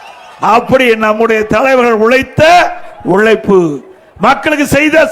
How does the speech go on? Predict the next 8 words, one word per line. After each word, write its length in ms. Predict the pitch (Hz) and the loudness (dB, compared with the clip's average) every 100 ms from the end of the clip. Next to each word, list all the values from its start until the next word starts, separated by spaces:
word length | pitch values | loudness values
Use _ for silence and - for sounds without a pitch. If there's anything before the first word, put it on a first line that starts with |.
| - | -2
சேவை, 420 | 254 277 254 240 208 165 - - - 180 | -2 0 0 0 0 -4 -8 -20 -8 -2
நாட்டிற்கு 600 | 277 - 220 208 - 349 330 - - - | 0 0 -2 -2 -2 -2 -2 -4 -8 -2
போட்ட 300 | 233 262 240 - | -2 0 -4 -2
திட்டங்கள், 540 | 208 - 247 233 247 196 202 | -4 -2 -2 0 2 2 0
அதனால் 420 | 202 247 262 285 294 240 | 0 0 2 2 0 -2
மக்கள் 320 | 233 233 226 | -2 -6 -4
பெற்ற 260 | 220 220 214 180 | -4 -2 -4 -4
நன்மைகள், 500 | 190 226 226 240 247 | -4 -4 -2 -2 -4